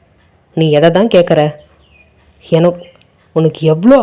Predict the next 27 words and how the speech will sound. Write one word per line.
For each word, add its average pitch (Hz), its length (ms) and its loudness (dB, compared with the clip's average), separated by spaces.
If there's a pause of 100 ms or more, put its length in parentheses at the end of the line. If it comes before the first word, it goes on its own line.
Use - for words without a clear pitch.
அழகழகா 202 540 2
பிரெக்னன்சி 208 420 -2
கவுன்ஸ் 170 340 -2
எல்லாம் 180 200 0
வாங்கி 180 220 0
வச்சிருக்கேன், 151 440 -8 (200)
அதை 160 200 -2
ஒன்னையாவது 202 480 2
நீ 220 120 0
யூஸ் - 160 -4
பண்றியா? 170 340 0 (920)
எப்போ 156 400 0 (140)
பாரு 156 240 0
இந்த 220 180 0
புடவையை 175 300 4
தான் 190 140 0
கட்டிக்கிட்டு 175 360 -2
சுத்துற, 160 280 -2 (840)
அந்த 160 280 -2
ட்ரெஸ்ஸில் 185 320 0
உன்னை 185 180 0
பார்க்கணுன்னு 175 420 0
எனக்கு 180 260 -2
எவ்வளோ 190 280 2
ஆசை 175 180 -2
தெரியுமா?" 160 380 0 (2250)
என்று 359 240 6